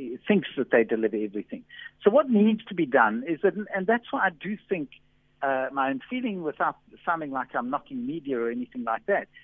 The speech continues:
is I do think that media itself, there needs to be a program between government, communities, and the media to understand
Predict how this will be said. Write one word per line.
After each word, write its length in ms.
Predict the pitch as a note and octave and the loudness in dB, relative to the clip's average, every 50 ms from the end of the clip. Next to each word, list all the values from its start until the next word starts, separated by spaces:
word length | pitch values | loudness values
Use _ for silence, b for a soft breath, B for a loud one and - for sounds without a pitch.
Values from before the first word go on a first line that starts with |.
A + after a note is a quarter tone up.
| B B B | B B B
is 100 | G3 D#3+ | -4 2
I 100 | G3+ F#3+ E3 D3 | 2 2 2 0
do 220 | - G3 C#4 C4 - - | -4 -4 -4 -4 -4 -6
think 220 | A3+ G3+ F#3+ - _ - | -6 -6 -6 -8 _ -8
that 140 | E3 D#3 - - - | -8 -8 -8 -10 -10
media 440 | C#3 C3+ D#3+ G#3+ A3 A3 A#3 F#3+ E3+ | -6 -4 -4 -4 -4 -2 -2 -2 -2
itself, 560 | D#3 - _ _ - G3 F3+ D3 C#3 C#3 _ _ _ _ _ _ _ _ | -4 -6 _ _ -4 -2 0 0 0 -2 _ _ _ _ _ _ _ _
there 100 | - E3 | -2 0
needs 220 | E3+ G3 A#3 A3 - | 0 0 -2 -4 -6
to 40 | - | -4
be 80 | C4 G#3+ | -2 -2
a 60 | F#3+ | -2
program 440 | - - F3+ E3+ D#3 D3+ D3+ C#3 C3+ | 0 0 0 0 0 0 -4 -4 -4
between 360 | C3+ - - - D#3 C3 A#2+ | -6 -10 -10 -8 -6 -6 -2
government, 500 | A2+ C#3+ D3 D#3 E3+ F3+ F3 E3+ F3 - _ _ _ _ _ _ - | 2 2 2 2 0 -4 -8 -8 -8 -10 _ _ _ _ _ _ -10
communities, 720 | D#3+ D#3 D#3 E3 F3 F3 D#3+ - - D#3+ D3 C#3+ B2+ B2 - | -6 -4 -4 -2 -4 -4 -6 -8 -8 -8 -8 -8 -8 -10 -6
and 240 | - D3+ F3 G3+ G3 | -2 -2 0 0 0
the 80 | F#3+ F3+ | -2 0
media 540 | D3+ C#3 C3 B2+ A#2 A#2+ G#2+ G2 F#2+ A2+ - B B B B B B - | 0 0 0 0 0 -2 -2 -2 -4 -8 -12 B B B B B B -4
to 120 | - F#3 D3+ - _ _ _ - - - | -4 -4 -4 -4 _ _ _ -16 -4 2
understand 960 | - A3 C4 B3 B3 - - - - G#3 G3+ G#3 G#3 F#3+ E3+ B2+ F#2+ E2 - | 2 4 4 4 0 -2 -2 -4 0 2 2 2 2 0 -2 -4 -6 -10 -14